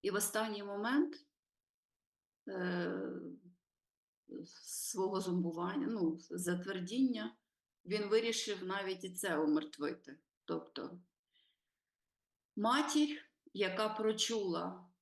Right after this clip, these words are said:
про цю історію, силою свого голосу, звуку привела до пам'яті свого сина і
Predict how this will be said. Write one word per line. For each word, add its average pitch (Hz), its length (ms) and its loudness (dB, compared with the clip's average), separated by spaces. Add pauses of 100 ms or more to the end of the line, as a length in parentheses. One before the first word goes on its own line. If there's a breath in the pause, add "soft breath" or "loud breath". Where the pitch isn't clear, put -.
(120)
про 180 460 0
цю 185 220 -4
історію, 185 800 -2 (1700)
силою 202 720 2
свого 185 560 0
голосу, 208 880 0 (1080)
звуку 180 960 -4 (680)
привела 202 520 2
до 214 180 0
пам'яті 180 800 0 (1080)
свого 180 420 -4
сина 190 680 0 (960)
і 180 200 -6